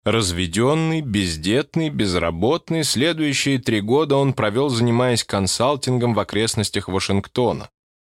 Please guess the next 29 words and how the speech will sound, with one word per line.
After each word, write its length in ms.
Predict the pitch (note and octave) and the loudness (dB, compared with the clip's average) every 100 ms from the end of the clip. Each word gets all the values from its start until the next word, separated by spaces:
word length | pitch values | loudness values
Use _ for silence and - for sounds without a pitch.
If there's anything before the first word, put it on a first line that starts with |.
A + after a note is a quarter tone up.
| F3+ | -2
Писал 340 | - G#3+ D#3+ | 0 2 0
простые 440 | C3 A#2 - B2 | 0 -2 -2 -2
программки 640 | G#2 G2 F#2+ A2 F3+ F3 D#3 | -2 -2 0 0 0 -2 -4
для 160 | C3+ | -2
случайно 560 | C#3 C#3+ C#3 C#3+ D3+ C#3+ | -2 -2 0 0 0 0
подвернувшихся 800 | C3 A#2+ A#2+ C3 C3 - A#2+ B2+ | -2 0 0 0 0 -2 -2 -2
компаний, 600 | - A2+ A2 A2 A2 G#2 | 0 -2 0 0 2 2
но 160 | G#2 F#2 | 2 0
был 280 | F2 D3+ | 0 0
от 160 | C#3+ C3+ | 0 -2
частных 560 | - A#2+ B2+ - G#2+ F2+ | -2 0 0 -2 -2 -2
боссов 480 | G2 A#2+ - G#2 | 0 0 0 -2
ничуть 480 | G2+ G2 - D3 C#3 | 0 0 -2 -6 -2
не 100 | C3+ | -2
в 80 | G#2 | 0
большем 460 | F2 G#2 F#2+ F#2 D#2+ | 2 2 2 -2 -2
восторге, 580 | D#2 - B2 D3 C3 | -2 -2 0 0 -2
чем 240 | B2 A2+ G#2 | -2 0 2
от 140 | F#2+ | 0
государственных. 880 | F2 - E2 D#2 D2+ - - C2 - _ _ _ _ _ _ - | -2 -6 -4 -4 -4 -6 -10 -12 -12 _ _ _ _ _ _ -4
Денежные 560 | C3+ G#3 C#3+ A2 G#2+ | 0 2 2 4 2
проблемы 480 | F#2 F#2+ F#2 F#2+ F2 | 2 -2 0 0 0
после 320 | - F2 F2 | -2 -4 -2
развода, 580 | E2 E2 D2+ A#2 E3+ D#3 | -2 -2 -2 -2 -2 -4
пьянство, 680 | C#3 D#2+ D2+ B2+ C#3 - A#2 | -8 -6 -2 -2 -4 -8 -8
татуировки 640 | G#2+ - E2 F2+ C3+ - | -8 -4 -2 0 -2 -6
по 160 | - A2+ | -10 -6
всему 340 | - A2+ B2+ | -4 -2 -2
телу, 400 | A#2+ C3 C3 B2 | -2 -2 -2 -4